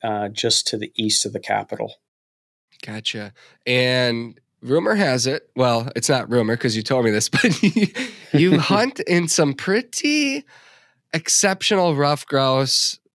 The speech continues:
Speaker 2: habitats up there in that part of the country.
Speaker 1: We do. I mean, Maine is well known for, um, ruffed grouse and woodcock. Obviously, those are our two, uh, main upland birds.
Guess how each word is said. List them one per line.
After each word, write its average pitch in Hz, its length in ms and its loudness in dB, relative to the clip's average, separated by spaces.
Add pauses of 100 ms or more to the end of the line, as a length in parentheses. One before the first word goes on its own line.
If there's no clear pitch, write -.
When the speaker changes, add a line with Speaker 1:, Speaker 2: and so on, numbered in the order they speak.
Speaker 2:
habitats 120 760 -2
up 104 200 -4
there 107 200 2
in 107 120 2
that 104 200 0
part 107 220 2
of 98 60 -2
the 104 80 -4
country. 104 500 -6 (1160)
Speaker 1:
We 135 200 4
do. 139 380 4
I 135 60 4
mean, 131 220 -2
Maine 139 300 2
is 127 360 0
well 127 380 2
known 123 420 2
for, 117 580 0 (340)
um, 110 680 -2 (800)
ruffed 127 260 0
grouse 120 380 2
and 110 120 -4
woodcock. 113 520 -4
Obviously, 104 400 -6
those 107 280 -4
are 113 100 -2
our 107 120 -4
two, 113 500 -4 (440)
uh, 107 600 -2
main 120 420 0
upland 117 380 -4
birds. 110 580 -2